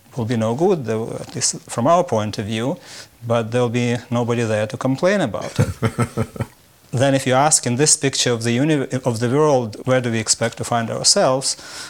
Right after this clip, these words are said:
the answer is in a biofriendly universe, which allows us to exist. So, uh, this is the so-called anthropic principle, right, which says that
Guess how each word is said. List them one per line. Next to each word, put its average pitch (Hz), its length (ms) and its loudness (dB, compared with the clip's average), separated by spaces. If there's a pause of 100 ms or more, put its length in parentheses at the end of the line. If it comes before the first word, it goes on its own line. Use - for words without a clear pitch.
(120)
the 120 60 0
answer 147 360 2
is 113 220 0
in 123 260 -2
a 120 60 0
biofriendly 139 680 2
universe, 113 520 -2
which 117 180 -2
allows 113 640 0
us - 440 -4
to 139 80 -2
exist. 151 500 -2 (160)
So, 175 380 4
uh, 156 320 2 (240)
this 247 140 6
is 185 140 2
the 160 240 4
so-called 160 360 4 (100)
anthropic 139 400 0
principle, - 640 -2
right, 156 280 -2
which 131 160 -2
says 127 500 4 (420)
that 120 520 0